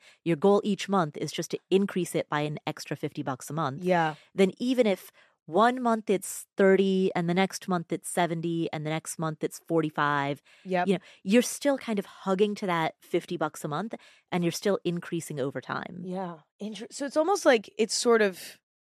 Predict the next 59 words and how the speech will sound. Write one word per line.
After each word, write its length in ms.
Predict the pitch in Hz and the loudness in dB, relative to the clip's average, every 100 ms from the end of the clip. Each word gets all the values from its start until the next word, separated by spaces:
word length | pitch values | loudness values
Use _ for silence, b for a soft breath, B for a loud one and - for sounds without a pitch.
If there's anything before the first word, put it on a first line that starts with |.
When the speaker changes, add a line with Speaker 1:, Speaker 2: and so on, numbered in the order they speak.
| _ _ | _ _
Speaker 2:
it 160 | 226 226 | 2 2
motivates 720 | 220 214 233 233 202 190 - | 2 2 4 4 2 0 -4
you 160 | 185 175 | -2 -2
to 100 | 175 | -2
sort 240 | - 190 | -2 0
of, 180 | 175 156 - - _ _ _ _ _ | -2 -4 -16 -20 _ _ _ _ _
I 60 | 233 | -6
don't 100 | 269 | -2
know, 120 | 220 | -2
like, 160 | 202 202 | -2 -2
you 100 | 240 | -4
can 120 | 254 | -2
get 140 | 233 | -2
really 220 | 208 208 | 2 2
creative 540 | 190 - 185 202 202 - | 0 -2 0 0 -2 -6
to 100 | 185 | -8
make 160 | 175 - | -8 -4
that 180 | - - | -6 -4
fifty 260 | 175 165 | -8 -6
dollars, 460 | - 190 - - - | -2 -2 -2 -8 -10
for 100 | - | -12
example. 420 | - - 117 98 | -10 -12 -10 -6
Like, 120 | - | -2
if 100 | 190 202 | -2 0
you're 100 | 220 | 0
Speaker 1:
Right. 140 | 202 | 0
Speaker 2:
like, 0 | |
"Oh, 80 | 202 | 0
I 140 | 196 196 | -2 0
wa-, 140 | 190 | -2
I, 240 | 190 185 165 - | -2 -4 -6 -4
you 140 | 196 | 0
know, 80 | 170 | 2
I 80 | 175 | 2
wanna 240 | 180 180 | 2 0
go 160 | 165 175 | 4 6
out 220 | 165 165 | 4 2
and 120 | 160 | -4
make 220 | 160 160 | -4 -4
an 100 | 180 | -2
extra 300 | 165 - 165 | -4 -6 -10
fifty 260 | 147 170 170 | -8 -8 -4
dollars," 480 | 175 175 156 180 - _ _ _ _ | 0 0 -2 -8 -16 _ _ _ _
you 100 | 202 | 2
know, 240 | 185 165 165 _ _ _ _ _ _ _ - | 4 4 0 _ _ _ _ _ _ _ 0
it'll 200 | 214 214 | 2 2
sort 180 | 247 226 | 2 0
of 100 | 185 | 0
give 140 | 208 | -2
you 140 | 196 | 0
a 20 | 180 | 2
reason 320 | 180 170 165 | 2 0 -4
to 80 | 160 | -2
do 160 | 170 | 0
that 220 | 170 165 | 0 0
that 80 | 165 | -2
you 120 | 165 | -6
wouldn't 300 | 156 156 156 | -6 -6 -8
else 440 | 165 165 - - | -10 -12 -12 -16